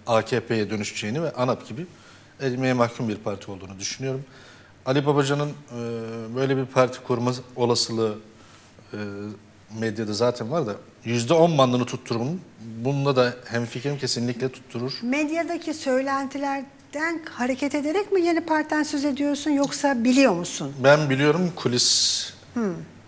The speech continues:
Speaker 1: çalışmalarından, yani yakın bulduğum insanlar var.
Speaker 2: Peki Saadet
Speaker 1: Etrafta
Speaker 2: Partisi, e,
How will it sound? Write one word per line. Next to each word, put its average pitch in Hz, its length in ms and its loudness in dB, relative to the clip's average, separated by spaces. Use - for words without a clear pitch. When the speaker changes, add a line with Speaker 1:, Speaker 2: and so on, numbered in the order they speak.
Speaker 1:
çalışmalarından, 107 880 -4
yani 110 200 -2
yakın 113 520 -2
bulduğum 113 320 0
insanlar 101 480 -2
var. 113 220 2
Speaker 2:
Peki 302 220 2
Saadet 302 340 6
Speaker 1:
Etrafta 339 260 8
Speaker 2:
Partisi, 330 420 4
e, 269 920 2